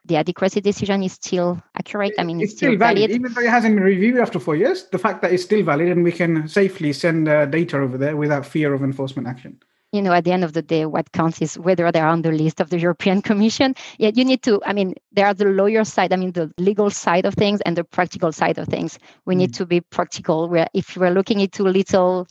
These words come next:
Speaker 1: things of what not totally consistent, et cetera, then it would become a nightmare. They are listed. Let's pretend everything's fine. <laughs>
Speaker 2: I,
Speaker 1: Again,
Speaker 2: I
Speaker 1: you know, if we are bored, why not?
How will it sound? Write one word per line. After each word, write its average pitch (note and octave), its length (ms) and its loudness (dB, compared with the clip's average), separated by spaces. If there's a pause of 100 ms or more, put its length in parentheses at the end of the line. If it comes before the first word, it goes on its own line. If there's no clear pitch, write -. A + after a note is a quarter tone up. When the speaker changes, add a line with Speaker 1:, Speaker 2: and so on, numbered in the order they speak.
(120)
Speaker 1:
things F#3 240 0
of E3 180 0
what F3 360 0
not E3+ 360 2
totally E3+ 380 -2
consistent, F#3 720 -4
et E3+ 100 -12
cetera, G3+ 400 0 (380)
then F3+ 420 2
it D#3+ 220 -8 (120)
would D#3+ 120 -10
become E3 260 -4
a D#3 60 -2
nightmare. D#3+ 560 -4 (100)
They F#3+ 120 2
are G3 200 4
listed. G3+ 500 2 (220)
Let's F#3 280 -2
pretend F3 420 -4
everything's E3 420 -6
fine. - 380 -6 (100)
<laughs> - 300 -4 (200)
Speaker 2:
I, C4+ 300 0 (540)
Speaker 1:
Again, A#3 420 2
Speaker 2:
I G#3+ 40 -2
Speaker 1:
you A#3 60 4
know, G#3+ 140 4
if G#3 180 2
we G#3+ 100 2
are F#3+ 80 2
bored, F#3 420 2 (140)
why G3 180 0
not? F#3 320 0